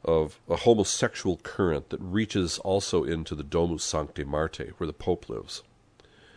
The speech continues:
Um, he's going to mention Monsignor Ricca along the way, the guy about whom Francis in an airplane interview, said, "Who am I to judge?" after it was revealed that Rica was in a homosexual relationship,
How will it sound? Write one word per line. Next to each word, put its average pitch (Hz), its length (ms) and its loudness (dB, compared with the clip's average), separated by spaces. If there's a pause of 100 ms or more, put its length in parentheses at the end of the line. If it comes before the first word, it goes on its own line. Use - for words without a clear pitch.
(680)
Um, 87 220 -2
he's 113 200 4
going 113 200 8
to 107 80 6
mention 104 380 6
Monsignor 90 380 2
Ricca 85 560 0 (1040)
along 76 300 2
the 65 80 -2
way, 82 280 -2 (400)
the 85 80 0
guy 85 220 4
about 78 420 2 (400)
whom 82 300 2
Francis - 760 0 (600)
in 78 140 -2
an 76 100 -2
airplane 87 380 2
interview, 73 320 -2
said, 73 400 -2
"Who 117 140 6
am 95 100 4
I 95 120 6
to 85 100 0
judge?" 90 540 6 (420)
after 82 380 0
it 78 80 0
was 80 200 -2
revealed 85 520 0
that 71 160 -2
Rica 87 360 0
was 78 220 -2
in 73 100 -2
a 73 80 -2
homosexual 78 720 -2
relationship, 76 720 -4